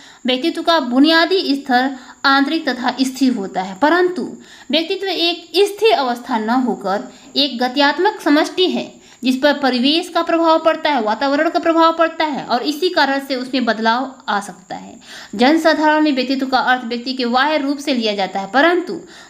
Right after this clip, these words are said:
मनोविज्ञान में व्यक्तित्व का अर्थ व्यक्ति के गुण, उसकी समष्टि से, अर्थात व्यक्ति के बाह्य आवरण के गुण और आंतरिक दोनों से माना जाता है। जबकि लोग क्या देखते हैं,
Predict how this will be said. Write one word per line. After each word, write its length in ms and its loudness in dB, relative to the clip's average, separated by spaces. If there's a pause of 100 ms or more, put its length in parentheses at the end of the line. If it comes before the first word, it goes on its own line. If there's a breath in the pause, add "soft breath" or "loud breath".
मनोविज्ञान 520 2
में 120 2
व्यक्तित्व 320 -2
का 120 2
अर्थ 300 0
व्यक्ति 300 -4
के 180 -2
गुण, 540 2 (400 loud breath)
उसकी 300 -6
समष्टि 520 0
से, 360 -4 (200 loud breath)
अर्थात 320 0
व्यक्ति 320 -6
के 120 -2
बाह्य 320 2
आवरण 320 0
के 180 -4
गुण 300 -2
और 200 0
आंतरिक 400 0
दोनों 280 4
से 140 -2
माना 240 2
जाता 260 -2
है। 160 -8 (200 loud breath)
जबकि 220 0
लोग 260 4
क्या 120 2
देखते 300 -4
हैं, 260 -4